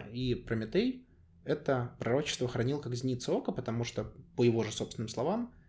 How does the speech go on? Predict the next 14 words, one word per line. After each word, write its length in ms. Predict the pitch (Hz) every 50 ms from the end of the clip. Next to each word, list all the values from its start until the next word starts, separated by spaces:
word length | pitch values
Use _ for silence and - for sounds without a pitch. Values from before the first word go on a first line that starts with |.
| - - -
это 220 | - 143 156 - 123
был 160 | 110 139 160
в 80 | -
какой-то 320 | - 123 - 131 - - 127
мере 240 | 123 120 135 135 120
его 280 | 117 110 98 110 120
билет 460 | 123 123 117 104 110 123 131 - - - - - - - - - - - - - -
из 160 | 120 - -
того 300 | - 117 110 117 117 -
ада, 160 | 113 110 110
в 60 | 104 -
котором 320 | - 113 104 104 110 110
он 100 | 110 107
оказался 760 | 113 110 - 104 120 135 175 208 233 - - 180 180 175